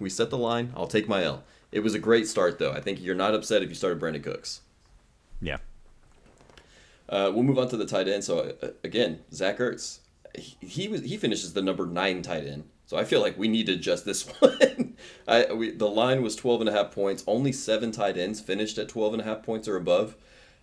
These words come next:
Speaker 1: Um, he had ten point nine points. I think it was a really great call, especially since hardly anybody owned him. And, you know, if you did pick him up as a
Speaker 2: Eh.
Speaker 1: start of the week, uh, you know, you, you lucked out. And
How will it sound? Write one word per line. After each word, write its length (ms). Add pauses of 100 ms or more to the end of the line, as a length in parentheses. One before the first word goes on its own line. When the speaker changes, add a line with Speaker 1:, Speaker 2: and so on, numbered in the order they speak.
Speaker 1:
Um, 520 (280)
he 200
had 160
ten 220
point 180
nine 180
points. 600
I 60
think 200
it 60
was 160
a 40
really 200
great 240
call, 260
especially 400
since 340 (200)
hardly 400
anybody 340
owned 220
him. 140
And, 380
you 120
know, 160
if 180
you 80
did 240
pick 140
him 100
up 100
as 100
a 20
Speaker 2:
Eh. 100
Speaker 1:
start 160
of 60
the 60
week, 320 (460)
uh, 380 (160)
you 100
know, 200 (320)
you, 360
you 140
lucked 240
out. 260
And 440